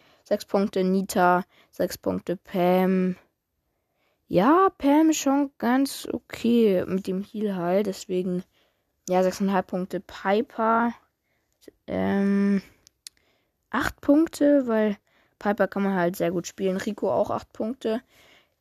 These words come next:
Sandy auch acht Punkte. <laughs> Ähm, Shelly, ja, ich hab sch-, zwar Shelly auf Rang fünfundzwanzig, aber ich hab im Solo einfach nur auf dieser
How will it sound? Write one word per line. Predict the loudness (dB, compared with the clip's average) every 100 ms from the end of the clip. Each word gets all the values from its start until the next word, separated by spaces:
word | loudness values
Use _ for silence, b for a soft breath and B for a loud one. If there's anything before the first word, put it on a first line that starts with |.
| _
Sandy | 2 6 6 4 0
auch | 0 0
acht | -2 -4 -10
Punkte. | -10 -4 -4
<laughs> | -2 -2 -4 _ B B B B B
Ähm, | 2 2 0
Shelly, | -2 2 2 2 -2 -2 -4
ja, | -4 0 4 4 4 4
ich | 0 -4
hab | -4
sch-, | -6 -12 -12 -10
zwar | -10 -8
Shelly | -8 -6 -6
auf | -8
Rang | -12 -14
fünfundzwanzig, | -14 -12 -10 -8 -8 -2
aber | 0 0
ich | -2
hab | -6
im | -6 -4
Solo | -2 -2
einfach | -2 -4 -8
nur | -6 -6
auf | -6
dieser | -8 -4 -4